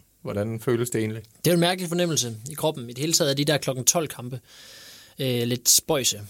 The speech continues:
Speaker 2: Øh, Sønderjysk har ikke haft, øh, mange af dem. Jeg tror, så vidt jeg husker, måske endda kun en enkelt i, øh, i sæsonen hidtil. Og det er lidt underligt, det der med, med, med, med så tidlige kampe. Og så når den købet på en torsdag, der er der en mærkelig fornemmelse i, i kroppen, når, især når de lige har,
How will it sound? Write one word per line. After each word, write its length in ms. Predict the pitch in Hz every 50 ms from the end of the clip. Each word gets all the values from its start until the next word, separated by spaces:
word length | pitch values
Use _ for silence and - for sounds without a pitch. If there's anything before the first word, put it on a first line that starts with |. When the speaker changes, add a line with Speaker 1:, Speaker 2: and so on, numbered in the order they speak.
| - - 180 151
Speaker 2:
Øh, 180 | 131 123 120 120 - - - 117 117 - - 123 117
Sønderjysk 400 | - - - 143 143 151 139 -
har 60 | 143 135
ikke 140 | 135 -
haft, 260 | 143 131 120 - - 143
øh, 240 | 127 120 117 117
mange 400 | 117 120 120 127 139 147 147 147
af 100 | - 120 - _ -
dem. 220 | 139 139 151 151 147
Jeg 120 | 151 131 117
tror, 380 | - - 139 120 113 107 104 - _ _ _ -
så 100 | - -
vidt 120 | 139 123
jeg 80 | 123 113
husker, 240 | 127 127 - - 113
måske 260 | 113 - - 143 135
endda 360 | 131 120 117 117 127 131 135 -
kun 360 | - - 151 135 135 139 151 - -
en 120 | 147 139
enkelt 420 | 147 151 135 117 113 110 - - _ _ _ - - - - - - -
i, 300 | - 139 131 123 123 117
øh, 280 | 117 117 117 117 120 135
i 100 | 165 131
sæsonen 400 | 120 - 131 - 165 151 139 131
hidtil. 380 | 120 131 135 - - 131 135 139 - _ _ - - - - _ _ _ _ - - _ _
Og 120 | - 139 139
det 60 | 147
er 40 | 170
lidt 100 | 175 196
underligt, 340 | 185 165 180 175 151 131
det 80 | 139 131
der 120 | 143 139
med, 480 | 135 131 131 127 123 123 123 123 120 123 120 - _ _ _ _ _ _ _ _ _ _ _ -
med, 300 | - 131 127 127 123 120
med, 240 | 123 123 120 123
med 120 | 123 123 120
så 120 | - 123
tidlige 400 | 123 - 156 156 151 151 139 127
kampe. 280 | 117 - 135 135 139 143
Og 60 | 123
så 100 | 170 190
når 180 | 190 196 180 185
den 100 | 202 190
købet 320 | 208 196 180 160 147 135
på 80 | - 143
en 80 | 139
torsdag, 360 | - 190 190 170 - - -
der 80 | 131 143
er 40 | 147
der 60 | 147
en 100 | 139 135
mærkelig 260 | 139 147 151 - 143
fornemmelse 360 | 139 147 151 143 127 117 120
i, 240 | 120 120 123 123 123
i 40 | 127
kroppen, 300 | 127 - 151 147 147 123
når, 300 | 117 120 120 123 123 123
især 220 | 135 135 - 165
når 80 | 143 131
de 60 | 127
lige 220 | 123 135 147 160 143
har, 240 | 139 123 123 120